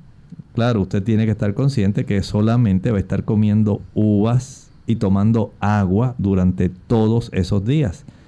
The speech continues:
Pero no es que va a estar todo el día comiendo uvas, es en el horario específico de su alimentación. En lugar del desayuno regular,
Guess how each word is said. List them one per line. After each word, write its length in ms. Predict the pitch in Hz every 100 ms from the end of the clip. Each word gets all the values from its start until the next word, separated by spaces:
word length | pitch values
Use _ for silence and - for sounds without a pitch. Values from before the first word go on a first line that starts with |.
| - - -
Pero 200 | 110 101
no 60 | 123
es 80 | 165
que 120 | 165
va 80 | 147
a 20 |
estar 260 | 147 143
todo 380 | 139 - 123 135
el 120 | 127
día 180 | 104 113
comiendo 460 | 117 98 101 104 101
uvas, 460 | 156 151 90 - - -
es 340 | 110 135 139 -
en 180 | 120 113
el 160 | 101
horario 600 | 95 95 110 110 127 127 123
específico 960 | 104 - 92 - 104 95 117 107 117
de 180 | 113 98
su 120 | 90
alimentación. 880 | 95 98 98 101 107 104 151 170 160 - - - - - - - -
En 100 | 95
lugar 300 | 98 123 143
del 180 | 143 131
desayuno 540 | 123 120 110 131 139
regular, 480 | 131 120 127 147